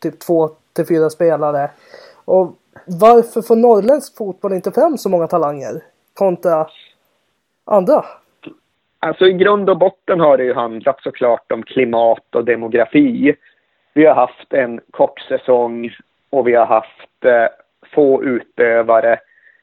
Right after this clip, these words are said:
Speaker 2: och vi har haft en situation där de flesta idrottsintresserade dras mot vintersporterna.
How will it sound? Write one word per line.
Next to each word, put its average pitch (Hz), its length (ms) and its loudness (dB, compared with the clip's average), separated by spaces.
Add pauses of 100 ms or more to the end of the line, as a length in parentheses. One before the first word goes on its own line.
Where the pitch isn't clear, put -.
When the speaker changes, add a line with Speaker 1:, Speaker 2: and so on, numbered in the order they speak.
(180)
Speaker 2:
och 123 480 2
vi 131 120 2
har 117 240 2
haft 113 300 -4
en 120 100 -10
situation 113 760 -4
där 107 360 2 (140)
de 110 600 0 (640)
flesta 139 460 0
idrottsintresserade 117 1300 -2 (120)
dras 123 400 -2
mot 120 160 -10
vintersporterna. 127 1040 -4